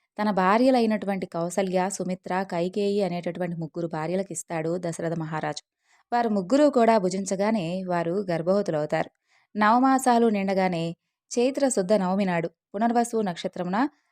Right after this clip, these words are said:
శ్రీరామ, లక్ష్మణ, భరత, శత్రు-, శత్రుఘ్నులు అనేటటువంటి నలుగురు కుమారులు జన్మిస్తారు. ఆ పిల్లవాళ్ళు దినదిన ప్రవర్ధమానులై బాలచంద్రుడి వలె పెరుగుతూ ఉంటారు. కొన్నాళ్ళయ్యేసరికి విశ్వామిత్రుడొచ్చి రామలక్ష్మణులిద్దరినీ కూడా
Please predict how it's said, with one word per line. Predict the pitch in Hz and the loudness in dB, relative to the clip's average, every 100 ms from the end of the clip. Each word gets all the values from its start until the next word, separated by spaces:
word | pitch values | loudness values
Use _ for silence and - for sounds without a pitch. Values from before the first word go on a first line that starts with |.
| _ | _
శ్రీరామ, | - 233 277 277 240 214 | -4 0 4 4 4 4
లక్ష్మణ, | 214 185 - 208 196 | 2 0 -4 -4 -2
భరత, | 196 180 202 | 0 0 0
శత్రు-, | 220 170 175 190 - _ _ | -4 -6 -4 -6 -8 _ _
శత్రుఘ్నులు | 190 185 202 196 190 | -10 -6 -6 -4 -4
అనేటటువంటి | 185 180 170 175 185 202 185 170 196 | -2 -2 -4 -4 -2 0 0 0 -2
నలుగురు | 185 185 185 | 0 0 -2
కుమారులు | 165 175 175 202 | -6 -6 -2 0
జన్మిస్తారు. | 180 160 156 - 160 - _ _ _ _ _ - | 0 -2 -6 -6 -6 -6 _ _ _ _ _ -4
ఆ | 196 | -2
పిల్లవాళ్ళు | 190 196 226 240 214 165 190 - _ _ | 0 2 4 4 4 2 -2 -6 _ _
దినదిన | 175 240 269 277 | 2 4 6 4
ప్రవర్ధమానులై | 269 185 185 214 214 185 175 165 170 _ - | 2 0 2 2 2 4 4 4 -2 _ -6
బాలచంద్రుడి | 175 180 214 220 214 208 | -2 0 2 0 2 4
వలె | 190 185 | 4 4
పెరుగుతూ | 185 165 165 185 | 2 -2 -2 -4
ఉంటారు. | 160 160 160 _ _ _ _ - | -2 0 0 _ _ _ _ -4
కొన్నాళ్ళయ్యేసరికి | 240 226 226 277 262 240 226 226 226 180 185 196 | -2 2 4 4 4 4 2 2 4 2 2 0
విశ్వామిత్రుడొచ్చి | 175 - 233 240 208 190 175 - 269 392 _ _ _ 202 | -2 -2 0 0 0 0 0 0 0 -2 _ _ _ 4
రామలక్ష్మణులిద్దరినీ | 208 220 285 294 - 247 220 170 220 220 214 | 6 6 4 2 0 2 2 2 2 2 0
కూడా | 190 180 175 | 2 4 2